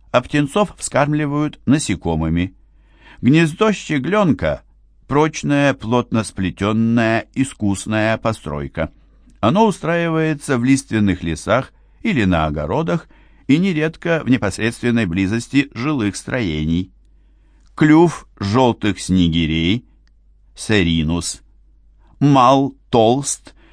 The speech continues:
и имеет перед концом легкую вырезку. Ноги их оканчиваются короткими пальцами,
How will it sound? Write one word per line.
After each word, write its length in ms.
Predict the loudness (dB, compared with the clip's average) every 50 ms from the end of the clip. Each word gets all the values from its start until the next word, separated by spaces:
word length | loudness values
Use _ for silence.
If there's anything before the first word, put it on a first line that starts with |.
| -20 -10 _
и 220 | 4 6 6 6 6
имеет 500 | 4 2 2 0 0 0 0 -2 -2 _
перед 320 | -2 0 0 0 0 -2
концом 680 | -2 0 0 0 0 0 0 0 2 2 2 2 -2 -6 _ -2
легкую 640 | 0 2 2 2 2 0 -4 -6 -4 -2 0 2 2
вырезку. 680 | 2 4 4 4 4 2 0 -2 -6 -4 -2 -4 -4 -4 _ _ _ _ _ _ _ _ _ _ _ _ 0
Ноги 360 | 2 4 4 4 2 2 0
их 260 | 0 2 0 0 0
оканчиваются 960 | -2 -4 -2 -2 -2 -2 -2 -2 -4 -2 -2 0 0 0 0 -2 -2 -4 -4
короткими 600 | -2 0 0 0 2 0 -2 -2 -2 0 0 0 -2
пальцами, 680 | -2 -2 -4 -4 -4 -6 -6 -6 -4 -4 -4 -4